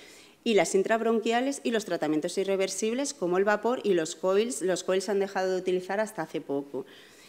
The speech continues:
Eh, estas válvulas lo que van a permitir, pues, es reducir esa hiperinsuflación y mejorar la dinámica del paciente.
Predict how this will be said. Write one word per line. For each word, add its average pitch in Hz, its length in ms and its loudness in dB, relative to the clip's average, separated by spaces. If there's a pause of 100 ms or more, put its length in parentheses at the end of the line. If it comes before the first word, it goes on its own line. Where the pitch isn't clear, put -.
(460)
Eh, 190 420 4
estas 220 300 0
válvulas 277 400 0
lo 190 140 0
que 185 60 0
van 170 140 4
a 185 100 0
permitir, 208 460 2
pues, - 160 -6
es 180 240 -2
reducir 196 480 -2
esa 190 240 -2
hiperinsuflación 208 880 0
y 247 40 0
mejorar 185 420 0
la 220 100 2
dinámica 196 480 2
del 180 140 0
paciente. 151 760 -2